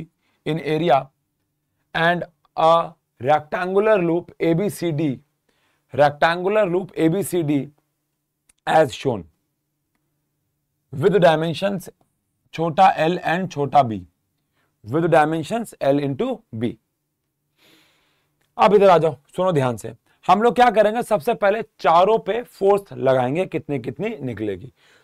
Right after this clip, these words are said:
तो पहले मैं निकाल रहा हूं फोर्स on A B wire। <clears throat> फोर्स का फॉर्मूला पढ़ा अभी,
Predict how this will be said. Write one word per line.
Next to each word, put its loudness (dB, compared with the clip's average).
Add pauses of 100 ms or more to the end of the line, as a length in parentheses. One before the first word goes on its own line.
(100)
तो 2
पहले 4
मैं -2
निकाल 2
रहा 2
हूं -2
फोर्स 0 (680)
on 6 (340)
A 6
B 0
wire। 4 (200)
<clears throat> -6 (1600)
फोर्स 4
का 2
फॉर्मूला 2
पढ़ा 4
अभी, -2